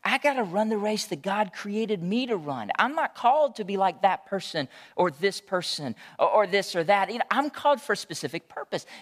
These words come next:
And so that means sometimes what that means is I gotta look at my life and I gotta be willing to let go and I gotta be willing to strip off and I gotta be willing to get rid of the junk that's holding me back and all the expectations that other people put on me.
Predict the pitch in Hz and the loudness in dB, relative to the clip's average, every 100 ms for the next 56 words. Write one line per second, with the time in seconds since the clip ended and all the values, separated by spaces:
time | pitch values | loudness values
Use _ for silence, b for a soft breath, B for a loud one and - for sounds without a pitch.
0 | - 185 208 214 262 220 254 220 139 - | -4 0 4 6 6 4 0 0 -4 0
1 | 214 226 226 190 143 143 185 220 202 214 | 2 2 2 2 0 0 2 4 2 0
2 | 165 151 214 247 208 208 208 180 185 208 | -2 2 2 2 0 -4 -2 0 2 2
3 | 196 151 190 240 202 202 208 214 170 156 | 2 2 4 4 2 0 0 0 0 2
4 | 196 208 214 214 175 202 220 196 202 208 | 2 6 4 4 0 0 0 0 0 2
5 | 202 160 - - 214 190 214 196 196 190 | 0 0 -2 -2 2 6 6 4 2 2
6 | 208 196 196 202 208 180 - 151 B B | 4 0 0 0 0 0 -2 -4 B B
7 | B 151 175 240 170 151 165 240 247 175 | B -2 2 2 0 -2 2 4 4 0
8 | 151 123 202 233 240 190 - 196 208 226 | -6 0 4 4 2 -2 2 0 0 0
9 | 240 190 165 165 B B 131 143 220 269 | 0 4 4 4 B B 2 6 6 4
10 | - 240 - 247 240 - 233 202 220 196 | 4 2 2 -2 -2 0 0 0 -4 -2
11 | 165 117 208 214 - 214 214 220 - 226 | 4 4 4 0 -2 -6 -2 -2 2 0
12 | - 196 190 175 | 2 0 0 -4